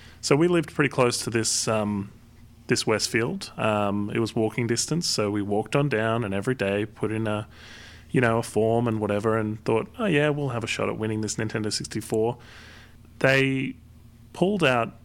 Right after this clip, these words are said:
a piece of paper. The idea was that you got this form, and the top half of it was like an ad for the Nintendo sixty-four or a colouring in competition or something.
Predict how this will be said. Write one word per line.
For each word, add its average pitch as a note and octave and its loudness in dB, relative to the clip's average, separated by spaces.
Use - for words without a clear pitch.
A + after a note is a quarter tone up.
a - 0
piece - 2
of - -6
paper. A#2 0
The C3+ 6
idea C#3 4
was A#2+ 0
that A#2+ 0
you G#2+ -2
got C3 2
this A#2 -2
form, A2 0
and A#2 -4
the A2 -2
top C#3+ 0
half A2+ 0
of A#2 -2
it A2 2
was G#2+ -2
like A2 0
an A2 -2
ad G2+ -2
for - -8
the A2+ -2
Nintendo G#2+ -4
sixty-four A2+ -2
or B2+ 2
a C3+ -2
colouring C3+ 2
in A2+ -2
competition A2 -4
or G2+ -4
something. A2 -8